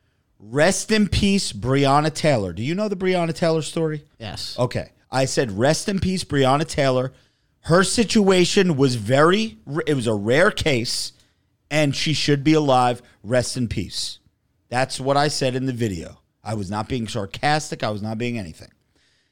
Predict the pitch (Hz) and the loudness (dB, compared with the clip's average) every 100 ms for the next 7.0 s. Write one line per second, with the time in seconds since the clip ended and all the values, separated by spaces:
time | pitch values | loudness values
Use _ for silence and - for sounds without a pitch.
0 | _ _ - - 190 214 269 254 208 180 | _ _ -8 -2 0 2 4 6 6 6
1 | 180 - 135 135 160 - 147 156 156 147 | 4 2 2 2 2 0 2 4 4 0
2 | 135 123 107 123 - - 107 85 82 - | -2 -2 0 0 -2 -4 -4 -6 -10 -2
3 | 139 151 240 285 202 202 - 196 196 - | 2 4 4 2 0 -2 0 2 2 2
4 | - 143 113 101 143 180 202 208 - 120 | -2 -2 0 0 0 2 0 -2 -4 2
5 | 147 175 - - 175 165 156 175 175 139 | 2 2 -2 -4 0 0 2 2 2 0
6 | 135 160 156 147 160 165 - 160 165 | 0 2 0 0 -2 -2 -4 -6 -6